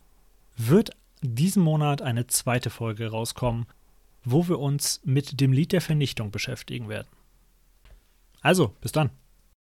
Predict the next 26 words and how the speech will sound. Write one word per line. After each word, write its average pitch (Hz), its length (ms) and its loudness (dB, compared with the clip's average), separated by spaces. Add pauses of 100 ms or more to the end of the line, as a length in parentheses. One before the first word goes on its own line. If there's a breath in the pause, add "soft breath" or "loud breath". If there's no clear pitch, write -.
(180)
Für 123 180 0
weitere 123 340 2
Folgen 117 400 -2
und 110 120 -2
Beiträge 113 480 -2
folgt - 300 -4
uns 110 180 -6
gerne 117 220 0
bei 104 160 -4
Facebook, - 680 -4
Twitter, 123 560 -2 (120)
Spotify 123 760 -2
oder 113 240 0
iTunes. - 500 -6 (120 soft breath)
Ihr 123 100 -2
könnt 151 180 6
natürlich 147 360 2
auch 117 140 -2
unsere 117 260 -2
Homepage 120 420 0
auf 98 200 -6
w 113 280 -4
w 107 80 -6
w 127 120 2
punkt 117 440 -4 (140)
pen 139 340 -2